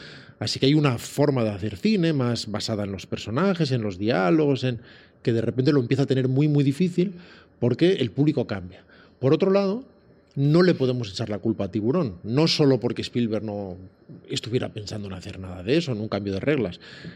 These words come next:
sino porque eso tiene que ver simplemente con la realidad. Si no hubiera sido Tiburón, habría sido otra. Nunca sucede que una película de verdad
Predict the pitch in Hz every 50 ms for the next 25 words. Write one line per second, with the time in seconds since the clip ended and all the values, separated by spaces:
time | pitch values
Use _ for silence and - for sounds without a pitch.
0 | - - - - - 151 143 147 135 - 135 131 - 170 170 - 190 180 165 147
1 | 143 123 127 131 127 - 135 117 110 117 113 127 120 120 104 92 - 92 87 87
2 | 95 98 92 87 85 - - 120 120 139 151 147 160 151 131 - 131 127 120 123
3 | 127 117 117 117 120 117 107 101 110 107 95 - - 110 101 90 87 92 90 -
4 | - - _ - - - - - - - - _ _ 123 123 131 143 143 131 143
5 | 139 - - - 117 101 - - 139 131 113 117 - 123 120 120 104 117 117 110
6 | 117 117 104 113 98 107 95 101 104 120 110 90